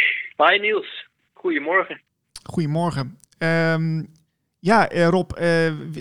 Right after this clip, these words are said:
Speaker 2: d-, d-, ja, hoe is het met je? Want, eh, je bent wat minder aan het schrijven volgens mij voor, eh, jouw website.
Speaker 1: Ja, dat klopt, dat klopt. Ja, ik, ik ben ondertussen verhuisd naar het, eh, platteland.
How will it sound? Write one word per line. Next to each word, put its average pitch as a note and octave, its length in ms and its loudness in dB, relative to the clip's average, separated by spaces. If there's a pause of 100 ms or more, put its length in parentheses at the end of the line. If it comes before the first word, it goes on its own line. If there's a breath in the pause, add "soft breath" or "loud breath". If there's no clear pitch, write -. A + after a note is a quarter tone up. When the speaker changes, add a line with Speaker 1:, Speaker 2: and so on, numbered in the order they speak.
Speaker 2:
d-, E3+ 200 -14
d-, - 180 -20
ja, E3+ 140 -4
hoe G3+ 180 0
is B3 80 4
het A#3 100 0
met F#3+ 200 2
je? D3 120 -2
Want, D#3+ 360 -4
eh, D#3 600 0
je F3 380 -6
bent F#3+ 380 0
wat E3 160 0
minder B3+ 260 0
aan D#3 120 -4
het D3+ 100 -2
schrijven A#3 420 0
volgens D3 260 -2
mij C#3+ 180 0
voor, D#3 200 -2
eh, C#3+ 160 0
jouw D3 120 -2
website. C#3 480 -4 (800)
Speaker 1:
Ja, D3+ 500 4
dat E3 120 -4
klopt, G3+ 360 -12
dat C3+ 120 -16
klopt. E3+ 240 -14 (420 loud breath)
Ja, D#3+ 120 6
ik, F3+ 180 2
ik G3+ 160 -2
ben G3+ 140 4
ondertussen F#3 800 0 (100)
verhuisd E3 600 -2
naar E3 200 0
het, D3+ 200 -2
eh, D3+ 100 -6 (400)
platteland. D#3 600 0